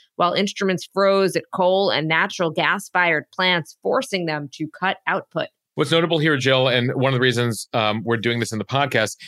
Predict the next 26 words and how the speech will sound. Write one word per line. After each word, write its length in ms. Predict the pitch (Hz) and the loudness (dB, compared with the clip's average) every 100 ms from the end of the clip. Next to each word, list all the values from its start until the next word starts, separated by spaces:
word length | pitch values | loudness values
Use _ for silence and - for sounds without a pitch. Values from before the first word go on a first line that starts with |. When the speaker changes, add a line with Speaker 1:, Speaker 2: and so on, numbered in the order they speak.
| - | -8
Speaker 2:
is 220 | - 120 - | -2 -2 0
the 220 | 127 123 | -2 -2
officials 440 | 120 170 170 175 | -2 -2 0 -2
for 120 | - 131 | -2 -2
Duke 180 | 135 | 0
Energy 460 | 127 151 135 104 98 - _ | 0 0 0 -2 -4 -10 _
said 280 | - 139 139 | -4 0 0
that 120 | 120 | -2
the 80 | 117 | -6
strain 460 | - - 131 147 175 | -6 -2 0 0 0
in 100 | 135 | -2
the 80 | 131 | -2
Carolinas 640 | 139 131 117 120 143 - | 0 0 2 0 -2 -2
actually 420 | 113 135 131 147 135 - | -2 -2 -2 -4 -6 -4
threatened 540 | 123 131 143 160 151 - _ - | -2 0 0 -2 -4 -14 _ -4
to 120 | 135 | -4
throw 420 | 135 123 127 139 | -2 -2 0 2
the 100 | 127 | -2
flow 380 | 127 131 127 127 | -4 -2 0 0
of 180 | 120 - | -2 -6
power 480 | - 135 135 123 - | -2 2 2 2 2
off 200 | 123 143 | 0 2
balance 340 | 127 120 120 - | 0 0 0 -2
for 100 | 120 | -2
the 140 | 120 | 0
entire 760 | 117 - - 151 156 156 156 | -2 -4 -4 -2 2 2 0